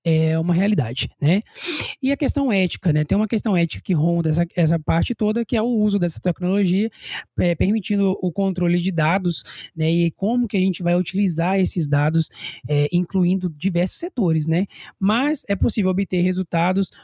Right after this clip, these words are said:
positivos e negativos após a sua implementação. Então, tem uma questão ética que ronda,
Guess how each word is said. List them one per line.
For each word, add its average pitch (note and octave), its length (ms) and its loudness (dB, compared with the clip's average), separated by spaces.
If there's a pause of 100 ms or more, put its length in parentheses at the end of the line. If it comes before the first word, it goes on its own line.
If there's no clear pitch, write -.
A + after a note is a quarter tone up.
(120)
positivos G#3 540 0
e A3+ 60 0
negativos G#3+ 600 0
após F#3 340 0
a F3+ 60 0
sua G3+ 120 -2
implementação. G3 680 0 (400)
Então, A#3 400 0 (500)
tem B3 140 0
uma A3+ 140 0
questão F3+ 340 0
ética D3+ 320 0
que F3+ 120 2
ronda, F3 600 0